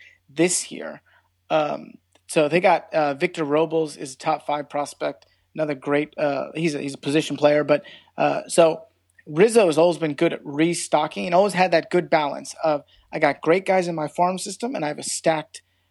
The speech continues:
uh, team, uh, you know, playing for me." So, uh, you know, that no cap, by the way, is such a, like, you know, obviously this is a bigger topic for another episode, but not having a cap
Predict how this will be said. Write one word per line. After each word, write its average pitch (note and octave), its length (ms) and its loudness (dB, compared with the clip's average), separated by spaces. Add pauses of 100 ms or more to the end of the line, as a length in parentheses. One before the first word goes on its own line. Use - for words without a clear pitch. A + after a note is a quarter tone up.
(140)
uh, C#3+ 220 -2 (120)
team, D3 460 -4 (420)
uh, D3+ 420 -4
you D#3 100 -6
know, C#3 100 -2
playing C#3 300 -2
for C#3 140 -8
me." C3+ 120 -10
So, D3 400 0 (400)
uh, C#3+ 460 0 (120)
you F3+ 80 -2
know, E3+ 100 8
that F3 160 4
no A3 220 6
cap, D#3+ 400 -2
by E3 140 0
the E3 100 -4
way, E3 320 -4
is - 260 -8
such - 220 -4
a, D#3 240 -6
like, - 260 -8 (320)
you - 60 -6
know, E3 80 0
obviously E3 240 -2
this D3+ 80 -2
is E3+ 60 -6
a E3 40 -8
bigger D3 300 -2 (260)
topic C#3+ 320 -6
for C#3+ 220 -6
another C#3+ 460 -2
episode, D3 420 -2
but D3 220 -2 (160)
not G3+ 180 6
having G#3 260 2
a C#3 140 -10
cap D#3 440 -2